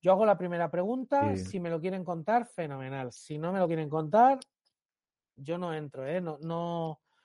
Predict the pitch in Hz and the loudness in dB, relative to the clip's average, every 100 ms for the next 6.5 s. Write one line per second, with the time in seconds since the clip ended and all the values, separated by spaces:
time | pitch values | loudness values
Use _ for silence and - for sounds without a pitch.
0 | _ - 151 180 190 165 - 190 190 214 | _ -6 -2 0 0 -4 -6 -6 0 0
1 | 208 - 165 175 196 214 220 185 202 196 | 0 -4 0 4 4 2 -2 -4 -2 0
2 | 233 233 208 - 165 165 185 185 170 160 | 0 -2 -4 -6 -10 -6 -4 0 0 -2
3 | - 185 165 139 - 151 131 120 123 117 | -4 -8 -8 -10 -6 -4 -4 -6 -8 -10
4 | _ _ _ 202 254 - _ _ _ _ | _ _ _ -2 -2 -2 _ _ _ _
5 | - 156 143 190 226 226 208 226 185 180 | -6 -4 -2 2 4 4 2 2 2 2
6 | 196 226 165 117 | -2 -2 -2 -8